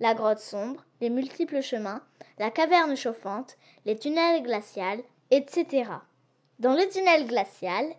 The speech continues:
il y avait de petits habitants que l'on appelait les renards écureuils. C'est alors que l'un d'eux sauta sur l'épaule de Leslie et ne la quitta plus. Leslie voulut l'appeler Chico, et le petit habitant des glaces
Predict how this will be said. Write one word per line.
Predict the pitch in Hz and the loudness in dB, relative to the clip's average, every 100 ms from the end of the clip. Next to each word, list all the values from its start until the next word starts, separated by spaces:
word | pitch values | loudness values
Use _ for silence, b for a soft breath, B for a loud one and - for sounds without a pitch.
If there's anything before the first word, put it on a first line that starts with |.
| _ | _
il | 285 277 | -2 2
y | 302 | 4
avait | 311 381 | 4 2
de | 277 | 0
petits | 254 330 349 381 359 | 0 0 0 2 4
habitants | 302 262 - 233 247 320 | 4 2 -6 -6 -6 -2
que | 269 | -2
l'on | 247 240 | 0 0
appelait | 262 269 285 | 0 0 -2
les | 320 226 | 2 0
renards | 233 269 320 294 | 2 2 2 0
écureuils. | 269 - 208 180 160 156 - _ _ _ b b - | -4 -6 -6 -6 -8 -8 -14 _ _ _ b b -4
C'est | 247 | 0
alors | 277 320 403 381 | 4 4 4 4
que | |
l'un | 254 277 359 339 | 2 4 4 4
d'eux | 233 | 0
sauta | 202 254 254 302 | 0 -6 -2 -4
sur | 302 226 | -2 -2
l'épaule | 233 269 339 311 | -2 0 0 2
de | 277 | 0
Leslie | 247 226 - 175 262 b b - | -2 -4 -8 -12 -12 b b 0
et | |
ne | 262 | 2
la | 254 240 | 4 2
quitta | 359 349 262 | 2 2 0
plus. | - 185 - _ _ _ | -2 -10 -10 _ _ _
Leslie | 269 320 330 349 403 466 | 2 2 2 6 8 8
voulut | 330 294 | 6 0
l'appeler | 269 277 277 202 220 | 2 2 0 -6 -6
Chico, | - 330 - 247 370 - b b b - | -4 -4 2 2 2 -6 b b b 4
et | |
le | 262 | 4
petit | 240 381 415 403 | 4 2 4 4
habitant | 359 320 320 311 | 4 2 -2 -2
des | 247 | -2
glaces | 208 185 220 - - | -2 -4 -4 -8 -20